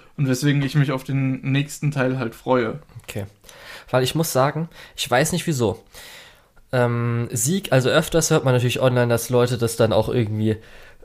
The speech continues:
Speaker 2: mit ihm sympathisieren, also ein bisschen traurig finden.
Speaker 1: Mhm.
Speaker 2: Dann deine Sicht, aber irgendwie für mich, ich weiß nicht wieso. Kann auch sein, dass danach, weil er ja dann gegen Levi gekämpft hat, aber für mich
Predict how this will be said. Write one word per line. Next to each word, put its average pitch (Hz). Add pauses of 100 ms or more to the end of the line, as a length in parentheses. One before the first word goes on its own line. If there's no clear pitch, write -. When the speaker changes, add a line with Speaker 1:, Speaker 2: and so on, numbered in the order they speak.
(540)
Speaker 2:
mit 131
ihm 127
sympathisieren, 123
also 113
ein 110
bisschen 107
traurig 151
finden. 185
Speaker 1:
Mhm. 143 (140)
Speaker 2:
Dann 139
deine 185
Sicht, - (440)
aber 131
irgendwie 170
für 131
mich, 185 (140)
ich -
weiß 147
nicht -
wieso. 117 (460)
Kann 139
auch 127
sein, 139
dass 135
danach, 127
weil 120
er 123
ja 120
dann 120
gegen 117
Levi 123
gekämpft 107
hat, 110
aber 110
für -
mich 175